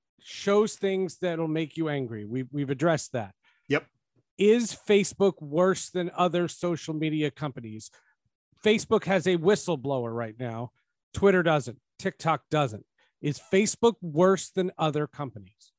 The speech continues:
Speaker 2: No, um, definitely not. All social media is in the same boat. Uh, I did an experiment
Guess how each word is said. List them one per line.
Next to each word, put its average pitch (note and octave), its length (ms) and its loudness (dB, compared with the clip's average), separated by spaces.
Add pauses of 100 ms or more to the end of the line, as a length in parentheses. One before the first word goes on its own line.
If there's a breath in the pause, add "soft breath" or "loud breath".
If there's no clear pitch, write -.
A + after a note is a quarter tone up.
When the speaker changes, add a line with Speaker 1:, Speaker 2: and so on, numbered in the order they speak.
(160)
Speaker 2:
No, A#2+ 260 -4 (580)
um, A2+ 320 -4 (580)
definitely A#2 340 -4
not. G#2 240 -8 (200)
All C#3+ 240 0
social B2 320 -6
media A2+ 300 -4
is A#2 220 -8
in A2+ 80 -8
the A2 80 -10
same A2 300 -8
boat. A2+ 300 -6 (480 soft breath)
Uh, A2+ 220 -10
I B2+ 140 -8
did C3 160 -2
an C3 60 -2
experiment B2 640 -4